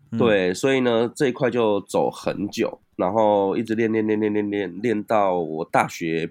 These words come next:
Speaker 2: 毕业。
Speaker 1: 你，你，你是一直在台南长大的吗？
Speaker 2: 我，对啊，我在台南长大啊。大学我是有去那个基隆读啊，读海洋大学。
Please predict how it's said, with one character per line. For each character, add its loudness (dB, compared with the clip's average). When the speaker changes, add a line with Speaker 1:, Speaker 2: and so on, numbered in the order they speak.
Speaker 2:
毕 -4
业。 -2
Speaker 1:
你， 0
你， 2
你 0
是 -6
一 -4
直 -6
在 6
台 0
南 0
长 -6
大 0
的 -8
吗？ -16
Speaker 2:
我， 4
对 2
啊， 6
我 2
在 2
台 0
南 2
长 0
大 2
啊。 4
大 6
学 0
我 0
是 -2
有 0
去 -2
那 -4
个 0
基 -2
隆 2
读 -2
啊， -2
读 -6
海 0
洋 -4
大 0
学。 -14